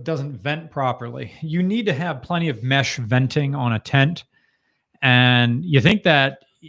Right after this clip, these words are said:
initially my thoughts were what everybody else's. "Well, don't you want this sealed up nice because you want to keep the weather out?" Well, yeah.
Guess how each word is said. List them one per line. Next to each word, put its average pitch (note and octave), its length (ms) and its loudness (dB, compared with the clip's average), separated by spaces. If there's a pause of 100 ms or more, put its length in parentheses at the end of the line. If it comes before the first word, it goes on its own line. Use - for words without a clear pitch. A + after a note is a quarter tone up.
(460)
initially F#3 600 4
my C3+ 240 2
thoughts D3+ 300 -2
were C3 120 -2
what B2 180 0
everybody A#2+ 320 0
else's. B2+ 320 -2
"Well, C3+ 120 0
don't G#3 220 -2
you G3+ 100 -2
want F3+ 160 -2
this D#3 120 -4
sealed E3 320 0
up D3 140 0
nice C3 340 0
because A#2 600 -4
you A#2+ 100 -2
want B2+ 140 0
to - 60 -6
keep C3 180 -8
the A#2+ 60 -6
weather B2+ 320 -2
out?" F3 240 0 (160)
Well, B2+ 140 0
yeah. A2+ 440 2